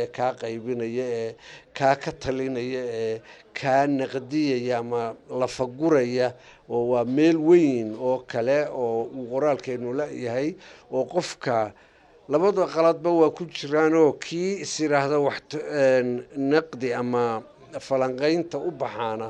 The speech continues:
mar mar buu ku talax tagaayoo sidii haddaa aan, aan qofku ama macquul ka ahayn ama aanu baran, een, uu ka noqotaa. Kan wax loo tilmaamaana marar badan buu moodaa in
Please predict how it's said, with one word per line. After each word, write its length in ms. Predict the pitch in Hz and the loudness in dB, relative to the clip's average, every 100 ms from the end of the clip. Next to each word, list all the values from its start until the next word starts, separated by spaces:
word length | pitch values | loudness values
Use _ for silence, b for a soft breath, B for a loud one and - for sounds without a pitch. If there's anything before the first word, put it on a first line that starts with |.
| - | -4
mar 100 | 151 190 | 2 4
mar 160 | 208 208 | 4 2
buu 160 | 190 | 0
ku 140 | 185 208 | -4 -4
talax 340 | - 170 - - | 2 2 0 -4
tagaayoo 460 | 160 156 160 170 156 | -2 2 4 2 0
sidii 380 | - 170 175 151 | -4 -4 -2 -2
haddaa 460 | 151 165 180 175 | -2 -2 -2 -2
aan, 80 | 160 156 165 | -2 -4 0
aan 320 | 165 170 170 165 151 | 4 4 2 -2 -4
qofku 340 | 165 160 - 151 | -8 -6 -4 -2
ama 240 | 143 139 | -2 -4
macquul 520 | 135 143 143 175 175 139 | -6 -6 -4 -2 -2 -2
ka 160 | 165 165 | -2 -2
ahayn 300 | 147 147 127 | 0 -2 -2
ama 220 | 135 160 196 | -2 0 2
aanu 160 | 190 | 0
baran, 460 | 135 123 120 123 123 - B B B B B _ | 0 0 -2 -4 -8 -14 B B B B B _
een, 540 | 156 151 147 147 147 143 - _ - | 2 6 6 4 0 -6 -18 _ 0
uu 300 | 156 151 139 | 2 4 0
ka 160 | - 165 | 0 2
noqotaa. 480 | 151 120 120 135 117 - | 4 2 -2 -2 -4 -2
Kan 280 | 202 202 190 170 | 0 0 -2 -6
wax 160 | - | 0
loo 220 | 156 180 | 4 4
tilmaamaana 840 | 208 - 135 127 127 127 143 147 160 | 4 0 -2 0 0 0 0 2 2
marar 260 | 160 175 | 2 0
badan 260 | 185 170 190 180 | -2 -2 -4 -4
buu 120 | 175 | -6
moodaa 520 | 147 139 127 110 104 - | -2 0 0 0 -4 -6
in 320 | 196 208 202 | -4 -4 -6